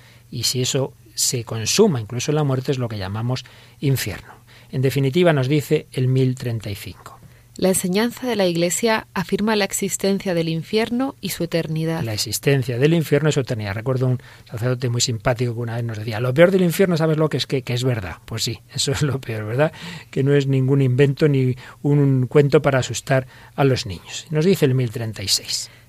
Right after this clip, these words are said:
Speaker 2: Las afirmaciones de la Escritura y las enseñanzas de la Iglesia a propósito del infierno son un llamamiento a la responsabilidad con la que el hombre debe usar de su libertad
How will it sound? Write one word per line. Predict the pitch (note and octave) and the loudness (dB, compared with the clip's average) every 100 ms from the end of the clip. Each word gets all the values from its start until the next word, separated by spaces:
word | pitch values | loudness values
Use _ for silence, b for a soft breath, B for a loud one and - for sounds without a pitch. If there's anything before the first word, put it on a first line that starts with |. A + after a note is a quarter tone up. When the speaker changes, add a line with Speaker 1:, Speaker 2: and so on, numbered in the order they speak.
| - | -4
Speaker 2:
Las | F3 E3+ | -4 -2
afirmaciones | F3 F#3 F3 E3+ G3 A3+ | -4 -2 -2 0 0 0
de | A3 | 0
la | G#3+ | 0
Escritura | G3+ F#3+ G3 G#3 F3+ D#3 B B | -2 -2 0 2 0 -2 B B
y | G#3 | 0
las | G3 G3+ | 2 2
enseñanzas | F#3 F#3 F#3 G#3+ A#3 F3 E3 | -2 -2 0 0 0 -2 0
de | |
la | E3+ | -2
Iglesia | D#3+ F3 G3+ - E3+ | 0 -2 -4 -2 -4
a | D#3+ | -4
propósito | D#3 - F#3 G#3 G#3 | -6 -6 -8 -4 -2
del | G3 | -2
infierno | F#3+ F#3+ G#3+ G3+ F#3 F#3+ - B B B | -2 -4 -2 -2 -2 -6 -10 B B B
son | - G#3+ | -2 0
un | B3+ | 0
llamamiento | A#3+ G3+ F3 F#3+ G#3+ G#3+ | 0 0 0 -2 -2 -2
a | A#3 | 0
la | F#3+ | 0
responsabilidad | F3 - E3+ E3 F3 E3 D#3 D#3+ G3+ B3+ B B B | -2 -4 -4 -4 -4 -4 -4 -4 -4 -6 B B B
con | - | 0
la | F#3 F3 | 2 2
que | F#3+ | 0
el | |
hombre | A3 B3+ C4 | 0 2 2
debe | G#3+ G3+ | 2 2
usar | F#3 - A3 B3 | 0 -2 -2 -2
de | G#3+ | -4
su | - E3+ | -4 -4
libertad | E3 D#3 D#3+ G3 A#3+ | -2 -4 -2 -4 -4